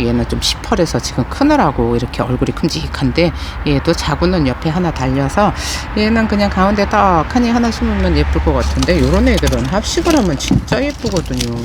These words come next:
그래서 합식을 하면 엄청 예쁜데 이렇게 얼굴이 다 틀려요. 얼굴이 다 틀린데 쌍두도 있고 외도도 있고 그러는데 쌍두만 주세요 하는 것도 안 되고요. 외도, 외도만 주세요 하는 것도 안 돼요. 요거는 섞어서 보낼게요. 섞어서 보내는데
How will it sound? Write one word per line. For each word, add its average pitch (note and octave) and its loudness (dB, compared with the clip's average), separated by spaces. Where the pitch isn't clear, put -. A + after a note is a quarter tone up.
그래서 - 0
합식을 A#3+ 0
하면 F3 4
엄청 F3 -2
예쁜데 D#3+ -2
이렇게 C3+ -4
얼굴이 D3+ -2
다 - -6
틀려요. A3+ -2
얼굴이 F#3+ 0
다 - -6
틀린데 A3+ 0
쌍두도 A#3 0
있고 D#3+ 0
외도도 C3+ 0
있고 B2+ -2
그러는데 B2+ 0
쌍두만 G3 0
주세요 C#3+ -2
하는 A3+ 0
것도 E3+ 0
안 B2 -2
되고요. E3 -2
외도, D3 2
외도만 E3 2
주세요 D#3 0
하는 F3+ 2
것도 C3+ -2
안 A#2 -4
돼요. A2+ -4
요거는 D3+ 0
섞어서 A3 -4
보낼게요. A#2 -2
섞어서 G3 -4
보내는데 C3+ -4